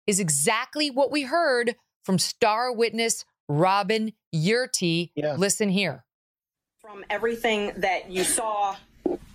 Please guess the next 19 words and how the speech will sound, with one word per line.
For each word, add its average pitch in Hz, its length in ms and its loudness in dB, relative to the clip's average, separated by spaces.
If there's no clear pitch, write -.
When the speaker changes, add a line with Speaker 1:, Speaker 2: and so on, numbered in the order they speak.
Speaker 3:
heard, 190 460 0
witnessed, 180 580 -2
um, 147 480 -2
it's - 120 -2
your 196 160 2
understanding 185 460 0
that 170 140 2
they 175 100 2
were 180 140 2
in 175 100 2
a - 20 0
romantic 165 480 0
relationship 156 680 0
beginning 170 380 2
in 160 100 0
two 170 120 0
thousand 151 300 0
and 139 100 -4
nineteen? - 380 -8